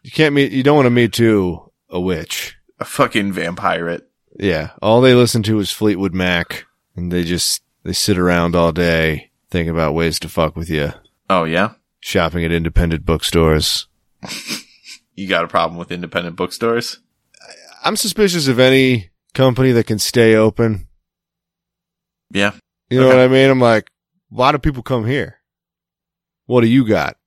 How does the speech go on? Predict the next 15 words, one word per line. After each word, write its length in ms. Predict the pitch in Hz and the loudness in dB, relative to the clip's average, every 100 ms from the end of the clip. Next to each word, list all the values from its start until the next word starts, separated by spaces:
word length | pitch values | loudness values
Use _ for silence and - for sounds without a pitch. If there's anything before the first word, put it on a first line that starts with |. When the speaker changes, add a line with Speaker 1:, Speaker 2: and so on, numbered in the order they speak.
| _ _ _ _ _ _ _ | _ _ _ _ _ _ _
Speaker 1:
'Cause 320 | - 98 87 87 | -12 -10 -8 -4
there's 240 | 117 113 | -2 2
other 180 | 135 113 | 2 2
places 420 | 104 95 - 85 | -2 -4 -4 -8
that 100 | 85 | -6
have 260 | 85 82 76 | -4 -4 -4
this. 460 | 76 67 - - _ _ _ _ _ - - - - _ - | -8 -8 -10 -12 _ _ _ _ _ -20 -18 -20 -20 _ -4
Speaker 2:
Well, 140 | 104 | 0
you're 100 | 107 | 0
supposed 300 | 104 117 107 | 0 0 -2
to 60 | 104 | 0
go 160 | 95 90 | -2 0
to 100 | 85 | -2
'em 140 | 78 | -2
all. 400 | 92 131 - _ | 0 -2 -4 _